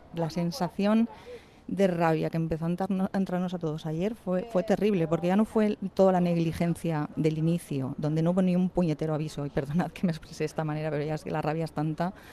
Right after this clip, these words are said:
Cuando estábamos nosotros ya grabando cómo el agua se llevaba a los coches, y media hora después es cuando entró el primer anuncio del, de, del ayuntamiento, en este caso, para decir que el barranco se había desbordado en varios puntos. Llevamos media hora viendo ya flotar los coches en la calle.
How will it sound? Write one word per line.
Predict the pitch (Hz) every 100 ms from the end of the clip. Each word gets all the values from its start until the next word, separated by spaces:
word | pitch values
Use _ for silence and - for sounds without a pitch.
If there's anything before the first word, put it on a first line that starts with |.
| - -
Cuando | - 175
estábamos | 180 190 214 214
nosotros | 208 202 185
ya |
grabando | 180 170 175 180
cómo | 165 160
el |
agua | 156 156 156
se | 147
llevaba | 151 151
a | 151
los | 151 -
coches, | 170 - 147 143 - - - - -
y | 190 180 - - - - - -
media | 202 208 190
hora | 165
después | 165 175 165
es | -
cuando | 170 160
entró | 156 165
el | 165
primer | 156 156
anuncio | 156 151 160 - 147
del, | 147 143 -
de, | 143 143 -
del | 151
ayuntamiento, | 143 143 143 143 160 147
en | 143
este | -
caso, | - 151 156
para | 139
decir | 151 160
que | 156
el |
barranco | 147 156 165 160
se | 151
había | 156
desbordado | 165 143 147 156
en | 143
varios | 151 147
puntos. | - 170 165
Llevamos | 156 180 196
media | 175 190 170
hora | 175 156
viendo | 156 151
ya | 151
flotar | - 156 143
los | 147
coches | 151 - -
en | 151
la |
calle. | - 143